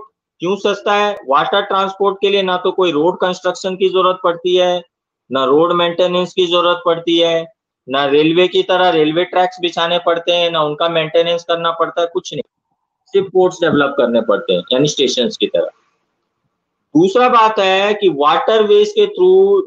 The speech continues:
bulk में, यानी बहुत ज्यादा मात्रा में सामान जो है, वो सी routes के through भेजा जाता है। हमारे country का ninety five percent import export जो होता है, यानी दूसरे देशों में जो हम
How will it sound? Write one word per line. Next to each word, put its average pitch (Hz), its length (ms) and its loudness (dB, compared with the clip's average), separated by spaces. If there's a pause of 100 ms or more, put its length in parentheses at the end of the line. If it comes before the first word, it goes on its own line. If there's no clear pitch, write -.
(140)
bulk 185 320 2
में, 131 240 -2
यानी 143 300 -2
बहुत 165 440 -2
ज्यादा 151 320 0
मात्रा 156 400 -2
में 165 140 -4
सामान 139 540 -2
जो 139 120 0
है, 165 560 -2 (500)
वो 170 200 -2
सी 165 360 -2
routes 165 280 -2
के 175 120 -2
through 175 300 -4
भेजा 147 280 0
जाता 107 360 -4
है। 80 80 -14 (760)
हमारे 202 460 2
country 175 400 -2
का 120 500 -4 (420)
ninety 165 480 -2
five 208 380 -2
percent 143 600 -4 (180)
import 196 680 0
export 165 600 -2
जो 170 120 2
होता 131 400 -2
है, 101 280 -2 (420)
यानी 135 240 -2
दूसरे 160 420 -2
देशों 170 280 0
में 165 160 -2
जो 160 100 0
हम 151 300 0